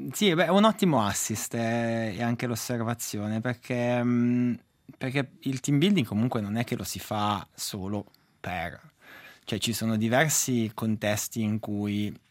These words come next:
possiamo organizzare un team building, no? Allora, quello più semplice, più evidente è, eh,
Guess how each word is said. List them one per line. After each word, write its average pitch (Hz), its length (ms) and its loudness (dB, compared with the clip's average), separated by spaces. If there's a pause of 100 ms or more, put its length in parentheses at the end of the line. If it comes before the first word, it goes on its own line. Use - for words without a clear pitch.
possiamo 107 320 -4
organizzare 104 540 0
un 104 120 2
team 104 220 -2
building, 95 460 -2
no? 120 260 -4
Allora, 107 500 -4 (480)
quello 127 240 2
più 131 140 -2
semplice, 117 640 2
più 110 160 -6
evidente 110 600 0
è, 101 320 -2
eh, 101 500 -10